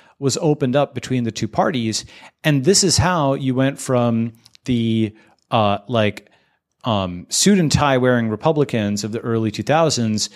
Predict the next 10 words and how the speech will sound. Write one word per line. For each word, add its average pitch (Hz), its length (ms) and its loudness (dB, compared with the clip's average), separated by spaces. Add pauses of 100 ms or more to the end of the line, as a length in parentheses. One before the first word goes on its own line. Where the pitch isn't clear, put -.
(240)
to - 120 0
the 127 80 0
trucker 151 400 0
hat 120 300 -2
proles 110 600 2
of 127 140 -8
the 113 80 0
late 110 240 0
twenty 107 240 -4
tens. 110 680 -2